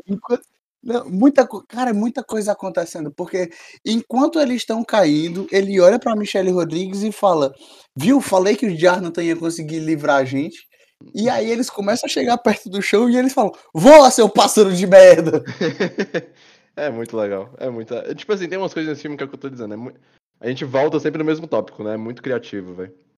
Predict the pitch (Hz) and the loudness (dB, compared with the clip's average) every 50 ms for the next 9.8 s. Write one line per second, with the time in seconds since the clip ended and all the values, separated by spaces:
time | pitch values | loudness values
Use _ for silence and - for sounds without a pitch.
0 | _ _ _ - 143 143 185 190 185 143 139 151 151 151 147 143 156 147 131 - | _ _ _ -6 -4 -2 0 0 0 0 0 0 0 0 -2 -2 -4 -6 -4 -2
1 | 143 135 131 123 123 120 120 117 - 120 120 120 123 127 135 135 131 127 123 123 | -2 -2 -2 -2 0 -2 -2 -2 -4 -6 -4 -4 -4 -2 -2 -2 0 0 0 0
2 | 117 113 110 107 104 101 98 104 131 - - 117 113 - - 117 113 - - 123 | 0 0 0 0 -2 -4 -4 -8 -10 -14 -16 -16 -14 -10 -10 -10 -10 -8 -6 -4
3 | 123 131 123 117 113 - - - - 139 131 117 107 107 107 _ _ _ _ _ | -2 -2 -4 -4 -6 -12 -16 -12 -8 -6 -4 -4 -4 -6 -8 _ _ _ _ _
4 | _ _ _ _ _ - 160 156 - - 202 180 160 139 139 135 135 135 - - | _ _ _ _ _ -16 -14 -12 -8 -6 -6 -6 -4 -6 -6 -8 -8 -10 -10 -8
5 | 110 98 92 110 - _ _ _ _ _ _ _ _ _ - - 165 - 190 165 | -8 -8 -8 -10 -16 _ _ _ _ _ _ _ _ _ -20 -12 -8 -6 -4 -4
6 | 180 165 170 185 170 180 208 214 - - - 175 208 208 - 269 - 180 151 147 | -4 -4 -4 -4 -4 -4 -4 -4 -6 -8 -6 -6 -6 -6 -6 -4 -4 -2 -2 -2
7 | 147 147 - 139 156 175 185 - - 226 262 415 - - - 165 151 135 143 139 | -2 -4 -6 -10 -10 -10 -8 -6 -4 -2 -2 -2 -4 -6 -6 -8 -6 -6 -6 -6
8 | 139 165 156 170 185 - 180 175 180 180 170 180 175 - 170 147 139 147 165 - | -6 -8 -10 -8 -8 -10 -10 -8 -6 -4 -6 -6 -4 -4 -4 -4 -4 -6 -8 -10
9 | 165 139 139 143 143 151 165 170 135 120 113 101 95 101 101 107 | -10 -8 -8 -8 -8 -8 -10 -10 -10 -10 -12 -12 -12 -14 -16 -18